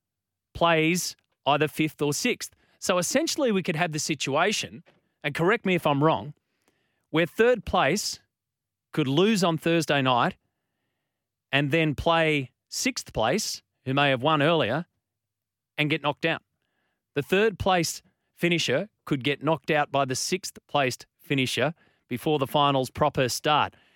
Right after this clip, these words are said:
It's all part of the scenario that N B L is throwing up as of this year. Now, our talking point today off the back of that is filling the void.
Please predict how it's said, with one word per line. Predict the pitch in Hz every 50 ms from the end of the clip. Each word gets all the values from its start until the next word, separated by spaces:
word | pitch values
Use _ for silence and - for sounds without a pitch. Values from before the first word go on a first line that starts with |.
| _ _ _ _ _ _ -
It's | 135 135 - -
all | 180 196 202 196 170
part | - 175 170 175 175 160
of | 143
the | 127 143
scenario | - - 151 147 147 151 151 156 156 147 143 147 139 131
that | 135 135 131 -
N | - 156 156 151 139
B | 143 139 139
L | 147 147 139 139 143 - -
is | - 165 143 139 139 131 -
throwing | - - - 160 151 147 147 135 135 139
up | 143 143 - - - - _ _ _ _ _ _ _ -
as | 135 147 147 151
of | 143 135 135 117 110 113
this | 113 143 139 - - -
year. | 147 151 151 143 127 104 - - - - - _ _ _ _ _ -
Now, | - 175 202 214
our | 214 208 208
talking | - - 262 311 330 - - 330 285 196
point | - - 214 208 202 190 -
today | - 185 170 143 180 165 160 156
off | 151 139 -
the | - 135
back | - 165 156 143 - 151
of | 127
that | 131 135 143
is | 143 -
filling | - - - - 269 269 285 285 269 254 226 165
the | 151 175
void. | 156 123 110 151 156 156 151 135 110 - -